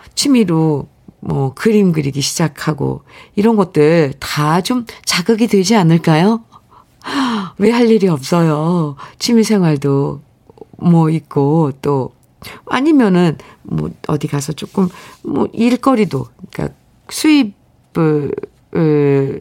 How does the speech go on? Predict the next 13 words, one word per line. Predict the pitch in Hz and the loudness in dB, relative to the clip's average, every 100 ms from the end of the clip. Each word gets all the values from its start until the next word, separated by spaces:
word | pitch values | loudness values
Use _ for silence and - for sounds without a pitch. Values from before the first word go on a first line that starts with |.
| - _ - - | -14 _ -20 -2
이 | 190 180 | 2 2
있는 | 147 151 208 320 240 - 226 190 190 | 2 2 2 2 -2 -2 -2 -2 -4
<laughs> | 170 - 269 247 - | -6 -8 -6 -6 -6
네, | - 143 143 151 - | -6 -4 -4 -6 -6
일거리도 | 190 - 262 262 190 | -6 0 2 2 0
찾을 | - 220 208 | -4 -2 -4
수 | 190 | -6
있고요. | 139 - - 110 - - _ _ - 220 - | -10 -8 -8 -8 -12 -20 _ _ -16 -14 -6
징징대지 | - 185 180 175 165 160 | 0 0 2 0 -2 -2
말라 | 143 139 165 202 | 0 2 2 2
그러세요. | 160 147 180 175 135 131 147 | 0 0 0 2 0 -2 -4
제가 | - 147 143 | -4 -4 -4
그러더라고. | - 147 143 - 139 - | -4 -4 -4 -8 -10 -14